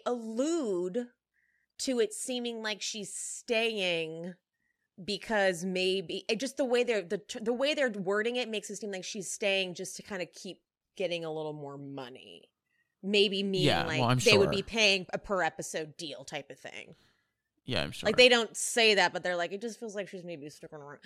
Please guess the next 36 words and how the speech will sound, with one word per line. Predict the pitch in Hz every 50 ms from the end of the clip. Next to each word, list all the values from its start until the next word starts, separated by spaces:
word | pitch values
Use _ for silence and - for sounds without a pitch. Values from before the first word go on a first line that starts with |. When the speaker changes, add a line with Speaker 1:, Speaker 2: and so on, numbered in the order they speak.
| - - - -
Speaker 1:
Because | - - 285 277
she | - 294 277
does, | 220 269 262 262 254 247 240 208 - -
she | 226 - - 262 233
keeps | - 247 214 -
getting | - - 202 202 190
put | - 226 202
in | 196
eliminations | 190 185 185 175 170 165 160 156 160 156 - 226 226 226 240 247 247 - - - _ _ _ _ _ _ _ _ _ _ _ _ - -
'cause | - 208 -
they're | 180 180 180
all | 170 165 165
assuming, | 156 - - 175 160 160 160 156
like, | 147 143 147 -
she | - - - - 165 151
wants | 147 147 151 147 - -
to | - 147
go | 151 143
home, | 151 175 175 156 139 135
so | -
she's | - - -
probably | - 190 156 151
gonna | 147 143 139
throw | - - 165 147 143 156
it. | 175 214 - - - - - - - - _ _
But | - 175
then | 180 156
she | 139
Speaker 2:
Mm-hmm. | 131 127
Speaker 1:
doesn't | - - 139 175 160 -
throw | 175 180 170 170 170
it. | 165 165 165
She | - -
keeps | - 196 165 147 -
beating | - 202 175 165 175 170 160
people. | - 185 175 165 - 180 175 165 165 165 165 160 165 160